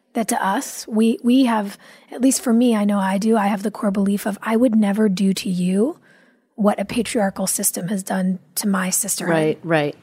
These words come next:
Speaker 1: And we
Speaker 2: But
Speaker 1: have
Speaker 2: it's
Speaker 1: to
Speaker 2: a,
Speaker 1: be
Speaker 2: it's a, it's a
Speaker 1: reassuring.
Speaker 2: natural tendency to be afraid. And I think
Speaker 1: Mm-hmm.
Speaker 2: that's what's driving our politics right <laughs> now, right? And
Speaker 1: Yeah.
Speaker 2: it's, it's you, you react when you're scared, right?
Speaker 1: And that's being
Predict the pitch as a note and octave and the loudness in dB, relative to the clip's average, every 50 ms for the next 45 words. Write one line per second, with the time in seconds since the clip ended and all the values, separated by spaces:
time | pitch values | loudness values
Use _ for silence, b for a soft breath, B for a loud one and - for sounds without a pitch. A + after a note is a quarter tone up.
0 | B B B B - A3 A3+ B3+ A3+ G#3+ A#3+ B3 A3+ - A#3+ A3 A3 C#4 C#4 C4 | B B B B 2 4 4 4 4 4 4 4 4 4 4 4 4 4 4 4
1 | G#3+ G3 - - - - G#3 G3 - - - - - A3+ G3+ - - F#3+ G3 G#3 | 4 4 4 4 4 4 4 4 6 4 2 2 0 0 0 0 2 2 4 4
2 | G#3 F#3 - D#3+ D3 - - - D3+ C3 B2 - - D3 D3 C#3 C3+ C#3 C#3 - | 2 2 0 -2 -4 -2 -2 -4 -4 -4 -4 -2 0 0 2 2 2 0 0 -2
3 | C#3 C#3 - - - D3 C#3 C#3 C#3 C#3 C3+ C#3+ D3 D#3 D#3 F3+ C4+ D#4 F#4 G4 | -4 -6 -8 -8 -6 -4 -4 -2 -2 -2 -2 -2 0 0 0 2 0 0 0 0
4 | F3 E3+ - - F#3 F#3+ F#3 - - - - - - F#3+ G#3+ A#3+ G#3+ G3 G#3+ G#3+ | -2 -4 -4 -6 -8 -8 -8 -10 -14 -14 -12 -10 -4 0 0 0 2 4 4 4
5 | G3 F#3 F#3 F3 F3 E3 D3+ b b b b b b b b b b b _ - | 4 4 2 0 0 -2 -4 b b b b b b b b b b b _ -14
6 | F#3+ - - - G3 A3 C4+ C4+ - - F3 - - - D#3 E3 - - E3+ D3 | -12 -8 -2 0 0 2 0 0 -2 -6 -8 -6 -4 -2 0 0 2 2 2 2
7 | - - - C#3+ C#3+ C#3 C#3 C3 C#3 C#3 D#3+ F#3 G#3 A3+ B3 A#3+ A3+ G#3+ G#3+ - | 0 -2 -4 -4 -4 -2 -2 -4 -4 -4 -2 0 0 2 2 2 0 0 2 0
8 | E3+ A3+ B3 - B B B B B B B B B - F3 E3 D#3+ - - - | 0 -2 -4 -10 B B B B B B B B B -2 0 0 0 -2 -6 -8
9 | - - F3 F3+ F3 E3+ E3 - E3 D#3+ D3 C#3+ D3 D3 D3+ D3 D3+ E3+ - - | -6 -2 0 2 2 2 0 0 0 0 2 2 2 2 2 2 0 0 -4 -4
10 | - D#3 D#3 D3 C#3+ C#3 C#3+ C#3 C#3 C#3 C#3 C3+ - - - - - - - D#3 | -2 0 0 2 2 2 2 2 2 2 0 -2 -4 -8 -10 -10 -12 -12 -10 -10
11 | E3 - - - - - - - - - E3 D3+ - - E3 F3 F#3+ G#3 G#3 B | -8 -8 -10 -10 -12 -12 -14 -14 -14 -14 -14 -10 -4 -2 0 0 0 -2 -4 B
12 | B B B B B B B B B B B B B B B B - F4+ F#4 F#4 | B B B B B B B B B B B B B B B B -2 0 2 2
13 | E4+ D4+ D4 D4 C#4+ - - - C#4 C4+ C4 B3 A#3 A3+ G#3+ G#3 G3+ G#3 | 2 2 2 0 -2 -4 -2 0 0 2 2 2 2 0 0 -2 -4 -4